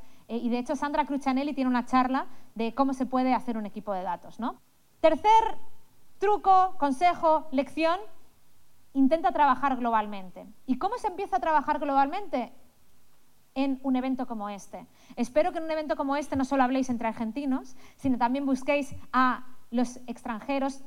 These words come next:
a los extranjeros de fuera de Buenos Aires, entre comillas también, a los que vienen de la provincia, y empecéis a establecer relaciones, conexiones. Os toméis cervezas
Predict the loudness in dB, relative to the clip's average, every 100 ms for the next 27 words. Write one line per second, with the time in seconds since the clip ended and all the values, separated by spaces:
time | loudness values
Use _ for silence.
0 | -2 0 2 0 -2 -2 -2 -4 0 4
1 | 4 4 2 4 4 4 0 -2 -2 -2
2 | 0 2 2 2 0 -2 -2 -2 -4 -2
3 | -2 -2 -6 -8 2 2 4 0 0 -2
4 | 2 0 0 -2 0 0 -2 -6 -2 0
5 | 0 2 0 0 -10 -4 2 2 2 0
6 | 0 0 0 -2 -2 -2 -2 -4 -6 -6
7 | 0 2 2 -2 -2 0 4 2 4 0
8 | 0